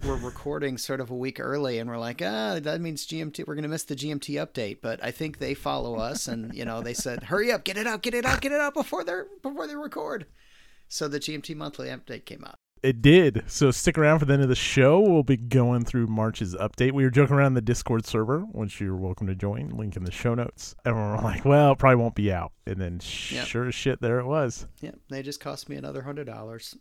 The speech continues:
Speaker 1: <laughs>
Speaker 2: Oh, baby. I can't wait to talk about that. Big month. A good month. Not a big month, but, uh, some other news. So ha-, y-, I'm, I'm almost certain you've heard of Napoleon's Triumph or Guns of Gettysburg.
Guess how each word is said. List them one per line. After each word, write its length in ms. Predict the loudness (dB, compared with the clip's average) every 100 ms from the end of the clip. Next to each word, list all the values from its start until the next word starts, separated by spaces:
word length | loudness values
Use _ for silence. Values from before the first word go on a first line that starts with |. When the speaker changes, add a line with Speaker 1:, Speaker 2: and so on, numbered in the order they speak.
| -10
Speaker 1:
<laughs> 100 | -6
Speaker 2:
Oh, 640 | -2 2 2 2 -2 -2
baby. 480 | -4 -4 -4 -6 -10 -14 -18 -20 -20 -20 -6
I 100 | -4
can't 160 | 0 0
wait 120 | 0
to 60 | -2
talk 140 | -4
about 140 | -2 -6
that. 200 | -6 2
Big 200 | 4 6
month. 260 | 4 4 -2
A 80 | 8
good 180 | 10
month. 320 | 10 2 -10 -18 -20 _ 0
Not 120 | 0
a 20 |
big 320 | 4 4 4
month, 320 | 0 -10 -14 -14
but, 180 | -12 -12 -16 -20 -20 _ _ 2
uh, 220 | 6 6 2
some 220 | 0 6
other 220 | 10 12 12
news. 560 | 10 4 -4 -10 -14 -16 _ _ _
So 680 | -10 2 6 8 8 4 2 -4 _ _ _ _ _ _ _ -2
ha-, 180 | 0 2
y-, 140 | 0 2
I'm, 480 | 6 8 8 4 0 0
I'm 180 | 2 4
almost 240 | 4 4
certain 220 | 2 2
you've 240 | 2 0 0
heard 280 | 6 6 6
of 180 | 2 0
Napoleon's 480 | 0 2 2 0
Triumph 540 | -2 0 0 0 -2 -4
or 200 | -6 -4
Guns 320 | -2 -2 -2
of 60 | -4
Gettysburg. 480 | -6 -6 -4 -6 -6